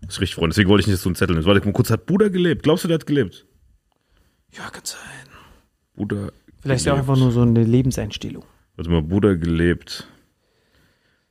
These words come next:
Speaker 1: Buddha, noch bekannt als Siddhartha Gautama, lebte vor circa zweitausendfünfhundert Jahren.
Speaker 2: Siehst du?
Speaker 1: Boah, fünfhundert Jahre vor Christus. Boah, glaubst du, der Typ hat wirklich gelebt?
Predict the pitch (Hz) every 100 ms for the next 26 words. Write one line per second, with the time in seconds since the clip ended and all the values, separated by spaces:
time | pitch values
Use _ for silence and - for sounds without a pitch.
0 | - 117 123 113 110 104 87 113 107 -
1 | 92 104 117 - 113 98 98 98 113 120
2 | 117 101 110 104 95 95 101 104 101 90
3 | 92 92 85 85 82 - _ _ _ _
4 | _ _ _ - 131 190 - - - _
5 | _ _ _ - - - - 95 - 87
6 | 87 82 - - - - - 76 - -
7 | _ _ _ _ _ _ _ _ - -
8 | - - - - - - 101 117 101 -
9 | 95 107 - - - - - -